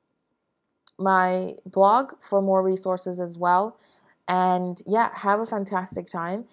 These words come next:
If you struggle with anything, please let me know. I'm always happy to offer a kind word. I'm always happy to offer a word of encouragement as well. So good luck, enjoy, and just, just,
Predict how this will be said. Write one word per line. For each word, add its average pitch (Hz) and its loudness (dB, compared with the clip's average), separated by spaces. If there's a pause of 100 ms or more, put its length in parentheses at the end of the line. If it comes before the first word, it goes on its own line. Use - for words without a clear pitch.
(160)
If 202 -6
you 220 -4
struggle 233 0
with 247 0
anything, 254 -6
please 233 -6
let 208 -4
me 185 -4
know. 180 -2
I'm 185 -6
always 196 0
happy 190 -6
to 170 -6
offer 175 -6 (380)
a 170 -2 (240)
kind 180 0
word. 185 6
I'm 180 -6
always 175 -4
happy 175 -8
to - -10
offer 170 -8
a 175 -10
word 165 -8
of 160 -12
encouragement 160 -12
as 156 -16
well. - -12 (300)
So 185 2
good 185 0
luck, 185 0 (640)
enjoy, 185 2 (380)
and 180 0 (100)
just, - -10 (540)
just, - -18